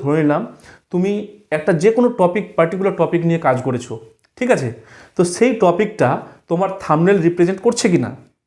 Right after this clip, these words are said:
মানে তুমি যে ভিডিওতে যে জিনিসটা বলেছো সেই জিনিসটা তোমার থাম্বনেলের মধ্যে রয়েছে কি না, এক নম্বর।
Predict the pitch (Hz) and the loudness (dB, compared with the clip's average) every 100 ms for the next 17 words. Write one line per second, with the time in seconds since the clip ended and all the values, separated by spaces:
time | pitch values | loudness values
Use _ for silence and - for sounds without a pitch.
0 | _ 160 175 208 - - _ - 160 175 | _ -4 -2 -4 -8 -14 _ -6 -2 2
1 | 190 131 131 165 180 160 147 147 156 123 | 2 2 0 0 0 -2 -4 -2 -2 2
2 | 147 147 165 247 - - - 226 202 180 | 0 2 0 0 -4 -8 0 2 2 0
3 | 190 190 190 143 147 160 160 151 220 - | 2 2 2 0 0 0 -2 2 0 0
4 | - - 220 220 175 147 110 - - _ | -10 4 4 4 0 -2 -4 -10 -20 _
5 | _ _ _ _ 156 165 170 120 | _ _ _ _ -6 -2 0 0